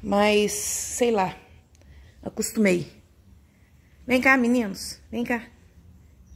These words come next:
Vem. Mainha, Malco. Aqui. Vem. Tá sol? Tá calor, né?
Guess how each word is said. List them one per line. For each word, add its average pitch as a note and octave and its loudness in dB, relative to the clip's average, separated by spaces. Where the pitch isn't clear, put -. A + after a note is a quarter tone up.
Vem. B3+ 0
Mainha, G3+ 0
Malco. - 0
Aqui. F3+ -14
Vem. B3+ 0
Tá F3+ -8
sol? A#3+ 0
Tá G3+ -2
calor, G3 4
né? C4 2